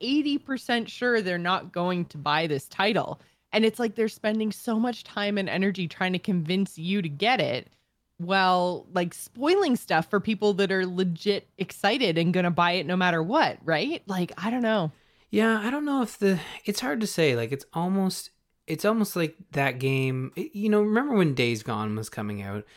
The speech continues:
Speaker 2: Uh, it
Speaker 1: Mm-hmm.
Speaker 2: wasn't getting a lot of press, and a lot of people were worried about that. And it, it's kinda you're damned if you do and you're damned if you don't,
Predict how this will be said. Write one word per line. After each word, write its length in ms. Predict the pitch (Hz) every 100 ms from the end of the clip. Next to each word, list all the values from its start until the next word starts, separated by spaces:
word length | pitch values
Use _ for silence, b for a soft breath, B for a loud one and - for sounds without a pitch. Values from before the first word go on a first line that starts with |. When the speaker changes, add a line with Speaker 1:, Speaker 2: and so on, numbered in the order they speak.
| B B B
Speaker 2:
Uh, 200 | 110 104
it 40 | 107
Speaker 1:
Mm-hmm. 80 | 135
Speaker 2:
wasn't 260 | 147 151
getting 220 | 139 135 131
a 60 |
lot 180 | 117 113
of 120 | 110
press, 420 | - 107 107 -
and 80 | 104
a 40 | 101
lot 180 | 113
of 60 | 117
people 300 | 123 107 120
were 140 | 107
worried 340 | 104 104 104 107
about 280 | 101 98 -
that. 340 | 98 98 92 B B B -
And 100 | 143
it, 220 | 143 -
it's 180 | - 139
kinda 260 | - 208 262
you're 120 | 165
damned 300 | 131 143 156
if 80 | 120
you 60 |
do 180 | 117 123
and 80 | 120
you're 100 | 104
damned 240 | 110 107
if 80 | 95
you 60 | 98
don't, 300 | 90 90 71